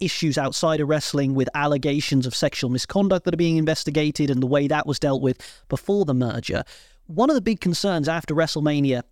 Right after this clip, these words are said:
sort of around the time this merger was confirmed, was how is it gonna affect wrestling fans? How are we gonna notice a difference? We're about nine months into this experiment. Is W W E better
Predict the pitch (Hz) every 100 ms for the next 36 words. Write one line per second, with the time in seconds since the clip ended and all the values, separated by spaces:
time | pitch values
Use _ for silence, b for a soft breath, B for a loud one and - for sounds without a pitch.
0 | _ - 170 147 147 175 165 151 165 147
1 | 143 156 151 147 139 139 - 139 - 160
2 | 127 117 139 - - - 208 269 254 208
3 | 170 156 - 170 143 156 - 139 113 -
4 | 139 - - 202 208 202 180 156 151 151
5 | - 139 135 139 - 127 - - b b
6 | b b 170 170 165 170 185 190 180 165
7 | 156 180 180 127 117 123 - 113 110 117
8 | 151 _ - 170 294 320 294 220 202 156
9 | - 240 - 240